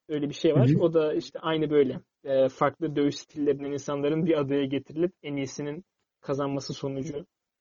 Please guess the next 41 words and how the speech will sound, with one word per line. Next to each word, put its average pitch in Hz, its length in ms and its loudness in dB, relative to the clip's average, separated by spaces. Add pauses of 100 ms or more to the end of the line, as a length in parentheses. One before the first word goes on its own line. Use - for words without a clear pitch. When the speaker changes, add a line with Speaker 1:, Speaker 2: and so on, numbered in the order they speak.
(220)
Speaker 1:
işte - 160 -16
bir 135 220 -2
ödül 135 300 -4
verilmesi 127 460 -4
gibi 131 200 -4
bir 151 100 0
hikaye 139 440 -2
var. 156 260 -6 (260)
Speaker 2:
Hı 147 80 -6
hı. 127 220 -6
Speaker 1:
Böyle 170 200 4
bir 175 40 -2
şey 160 180 2
var. - 360 -4 (120)
Yani 139 300 -4
o 170 180 2
da 175 140 8
aslında 185 680 0 (100)
güzel 170 420 4
bir, - 340 -10 (840)
bize 160 240 2
de 180 280 0
bir 160 180 6
nostalji 160 480 2
yarattı 165 540 6
diyebiliriz 151 480 2
yani. 131 320 -6 (260)
Speaker 2:
Hı 139 60 -4
hı. 120 80 -2
Speaker 1:
Bu, 139 240 2
Speaker 2:
Evet 127 280 -2
abi. 147 280 -6
Speaker 1:
e, 135 280 -4
ada 143 200 0
fikri. - 380 -8 (640)
Bir 214 100 -6
de 330 60 12
şey 302 240 6
var. 147 100 8
Şimdi 185 280 4
s-, - 180 -4